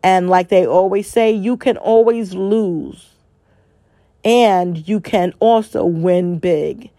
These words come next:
And so never think that you, um, cannot lose in the stock market. You can. But your losses will never, ever com-, compare to your wins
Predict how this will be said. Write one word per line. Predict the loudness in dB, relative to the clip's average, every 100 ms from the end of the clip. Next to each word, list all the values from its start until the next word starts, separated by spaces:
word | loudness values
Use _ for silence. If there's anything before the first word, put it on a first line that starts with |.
| _ -20 -20 -6
And | -6 0
so | 2 2
never | 2 0 2 2 2
think | 2 0 0
that | 2 2 2 -2
you, | -6 -4 0 0
um, | 0 -6 -4
cannot | -4 0 0 0 -2
lose | 0 2 2 -2 -8 -6
in | -4 -2 -4
the |
stock | -6 -2 0 0 -4 _ _ _ _ _
market. | -8 -2 0 0 -2 -4 -6 -6
You | -8 -6 -4 -4 -4 -4 -8 _
can. | 0 0 0 -8 -14 _ _ _ _ _ _ _ 0
But | 2 2 -2 -10 _ _ _ _ _
your | 2 4
losses | 4 2 0 0 0 0
will | -2 -2
never, | -2 -4 -2 -2 0 -2 -4 _ _
ever | -4 -4 -6 -10 _
com-, | -6 -6 -6 -8 -14 _
compare | -14 -10 -8 -10 -16 -4 -2 0 -2
to | -6 -4
your | 0 0 0
wins | 0 -4 -6 -10